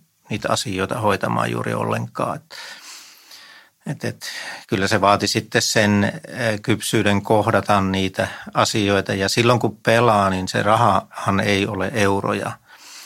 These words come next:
vaan se, se on ihan jotakin muuta, että se on pelimerkkejä periaatteessa. Et siinä, niin kun, normaali ihminen, normaali ihminen, tuota, niin ei,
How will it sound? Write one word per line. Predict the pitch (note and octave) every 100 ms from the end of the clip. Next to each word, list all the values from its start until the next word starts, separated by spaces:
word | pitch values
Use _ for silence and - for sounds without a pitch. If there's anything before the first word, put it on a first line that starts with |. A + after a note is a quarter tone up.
| - - -
vaan | G#2 F#2+
se, | - - -
se | - A2
on | G#2
ihan | G#2+ G#2
jotakin | G2+ G#2 G#2 G2+
muuta, | G#2 G2+ G2 G2 G#2+
että | G2+ -
se | G#2+
on |
pelimerkkejä | G2+ G2+ G2+ F#2+ F#2+ - A#2+ G#2+
periaatteessa. | G#2 A#2 A2 G#2+ - - B2+ - C3 - - -
Et | -
siinä, | - - G2+ F#2+
niin | F#2 F2+
kun, | G2 F#2 G2+ - - - D#3
normaali | A2 G#2 G2 F#2+ G#2 G2
ihminen, | G#2 F#2+ F#2+ F#2 - - - - - - - _ _ _ -
normaali | B2 A2+ G#2+ G#2 G#2
ihminen, | G#2+ G#2 G2+ G2
tuota, | G2 G2+ F#2+ G#2
niin | G2 G2
ei, | G#2 A2 G2+ G2 G2+ -